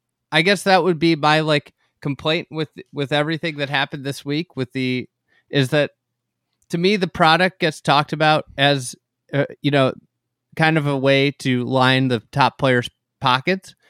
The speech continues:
I think that was something that had to happen. We can talk about James Hans's comment later. Is like, what ha-, has happened in, in the, on the P G A Tour was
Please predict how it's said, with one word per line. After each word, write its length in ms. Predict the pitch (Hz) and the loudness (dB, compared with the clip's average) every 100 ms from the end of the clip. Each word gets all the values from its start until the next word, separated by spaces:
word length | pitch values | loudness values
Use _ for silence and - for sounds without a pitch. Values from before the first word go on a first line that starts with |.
| _ - | _ -6
I 100 | 139 | 0
think 220 | 170 156 | 0 2
that 140 | 147 | 0
was 120 | 143 | 0
something 380 | - 151 143 147 | 0 -2 -2 -4
that 180 | 123 - | -4 -8
had 280 | - 123 131 | -6 -4 -4
to 60 | 123 | -2
happen. 440 | 107 123 151 147 | 0 0 0 0
We 100 | 135 | -2
can 140 | 165 | -2
talk 240 | 160 147 139 | 2 2 4
about 220 | 135 120 | 0 0
James 300 | 127 123 123 | 0 -2 0
Hans's 400 | 120 120 123 131 | 0 0 -2 -4
comment 520 | - 139 151 156 - _ _ _ - | -2 -2 0 -4 -8 _ _ _ 0
later. 400 | 131 127 175 - _ _ | 4 6 4 0 _ _
Is 160 | 139 127 | -4 2
like, 220 | 147 - _ _ - | 2 0 _ _ 0
what 180 | 160 185 | 2 4
ha-, 240 | 165 175 170 | 2 0 4
has 200 | 165 131 | 4 4
happened 460 | 156 190 - 185 | 2 2 2 0
in, 220 | 165 151 - | 2 -2 -4
in 180 | 143 139 | -2 -2
the, 100 | 131 143 | -2 -2
on 140 | 143 | -2
the 60 | 135 | 0
P 180 | 156 | -2
G 120 | 139 139 | 0 0
A 60 | |
Tour 280 | 127 135 131 | 0 2 2
was 260 | 123 123 | 2 -2